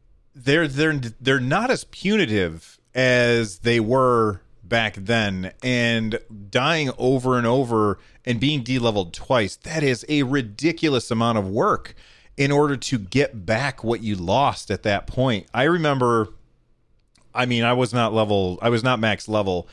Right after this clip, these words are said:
um, and I ended up just deleting this character. Um, I had made a bard, and, um, I was playing as a bard, and I always wanted to play as the bard because they had Salo's,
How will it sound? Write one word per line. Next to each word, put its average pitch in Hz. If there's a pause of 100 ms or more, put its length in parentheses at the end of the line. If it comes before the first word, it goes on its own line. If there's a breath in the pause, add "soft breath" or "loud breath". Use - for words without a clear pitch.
(460 soft breath)
um, 101
and 123
I 123
ended 117
up 107
just 104
deleting 110
this 98
character. 104 (420 soft breath)
Um, 107
I 117
had 117
made 127
a 110
bard, 87 (720)
and, 110
um, 95
I 104
was 110
playing 170
as 135
a 123
bard, 104
and 110
I 113
always 131
wanted 95
to 87
play 98
as 85
the 80
bard 85
because 82
they 90
had 85
Salo's, 95